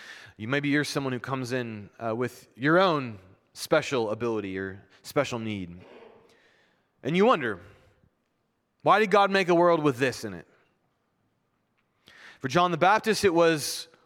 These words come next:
"Why am I in prison?" Point being, all of us have so many reasons to be offended by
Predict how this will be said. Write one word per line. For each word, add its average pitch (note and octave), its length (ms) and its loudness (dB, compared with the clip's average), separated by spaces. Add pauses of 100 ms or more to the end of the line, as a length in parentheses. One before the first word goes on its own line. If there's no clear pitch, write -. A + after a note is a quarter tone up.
(100)
"Why E3+ 220 4
am F3 120 0
I E3 100 2
in C#3+ 100 -2
prison?" G#2+ 420 -4 (2250)
Point A3 240 2
being, F3+ 240 4 (140)
all G3 240 6
of D#3 100 4
us A#2+ 240 -2
have D#3+ 220 0
so G#3 320 2
many F#3+ 180 2
reasons C#3+ 460 0
to C3 100 -8
be C3 80 0
offended B2+ 400 -2
by B2 380 2